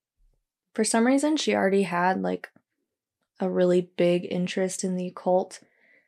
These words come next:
So she played the Ouija board with two of her friends to allegedly try and connect with her friend's ex-boyfriend,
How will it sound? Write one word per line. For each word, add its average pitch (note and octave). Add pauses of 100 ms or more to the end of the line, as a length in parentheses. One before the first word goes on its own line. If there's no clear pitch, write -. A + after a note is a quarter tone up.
(120)
So G#3+
she G3+
played C4
the A#3+
Ouija G3+
board F#3
with F#3
two G#3
of G3+
her G#3+
friends F3 (440)
to G3+
allegedly G3
try F#3 (640)
and F#3
connect - (140)
with F#3 (160)
her F#3
friend's F3+
ex-boyfriend, G#3+